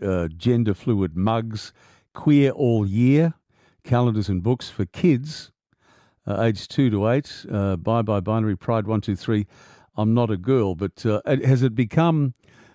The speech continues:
uh, I hope not, has it become violent? I suppose throwing things on the floor is violent, isn't it?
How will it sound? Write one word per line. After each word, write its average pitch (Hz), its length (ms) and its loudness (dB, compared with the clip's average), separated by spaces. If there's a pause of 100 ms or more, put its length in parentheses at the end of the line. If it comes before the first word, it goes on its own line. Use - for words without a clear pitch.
(160)
uh, 95 320 -2 (200)
I 82 60 -6
hope 87 240 -2
not, - 220 -10
has 101 100 -4
it 98 60 -8
become 104 560 0
violent? 110 420 -2
I 90 60 -4
suppose 104 320 -4
throwing 107 260 -2
things 104 240 -2
on 104 100 0
the 101 80 -2
floor 117 280 0
is 165 100 0
violent, 104 440 -6 (200)
isn't 127 220 -6
it? - 140 -10